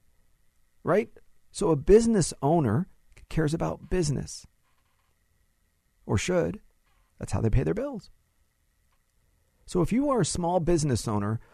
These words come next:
or you want to continue being a small business owner into the future, you're gonna have to fight. Because they're gonna start telling you, just like United Airlines, just like Kohl's and,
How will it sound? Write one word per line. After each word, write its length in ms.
or 100
you 100
want 120
to 80
continue 720
being 240
a 40
small 300
business 460
owner 260
into 280
the 100
future, 540
you're 180
gonna 160
have 220
to 80
fight. 340
Because 260
they're 120
gonna 180
start 280
telling 300
you, 140
just 200
like 200
United 340
Airlines, 480
just 180
like 140
Kohl's 380
and, 180